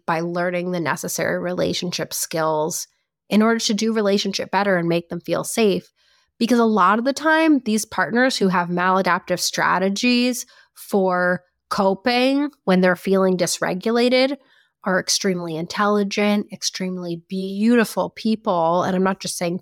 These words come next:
physically beautiful. They may be physically beautiful, but, like, they may be spiritually and emotionally and psychologically beautiful people that have lots and lots to offer to this world.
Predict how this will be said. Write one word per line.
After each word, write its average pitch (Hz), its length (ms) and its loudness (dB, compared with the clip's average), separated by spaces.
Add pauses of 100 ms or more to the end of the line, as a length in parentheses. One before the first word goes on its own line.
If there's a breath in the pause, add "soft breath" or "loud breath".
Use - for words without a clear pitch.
physically 180 400 -2
beautiful. 170 420 -2
They 180 100 0
may 170 160 2
be 226 120 -2
physically 175 420 -6
beautiful, 170 460 -8 (400 loud breath)
but, 262 100 -2
like, 302 240 0
they 262 160 2
may 269 240 0
be 311 280 -6
spiritually 208 880 -4
and 175 100 -2
emotionally 185 1080 -4 (320)
and 196 140 -2
psychologically 214 920 0
beautiful 175 480 -6
people 160 440 -6
that 165 120 -4
have 185 220 -2
lots 185 520 0
and 190 100 0
lots 160 300 0
to - 100 -6
offer 170 580 0 (260 loud breath)
to 180 100 -4
this - 300 -6
world. 170 460 -2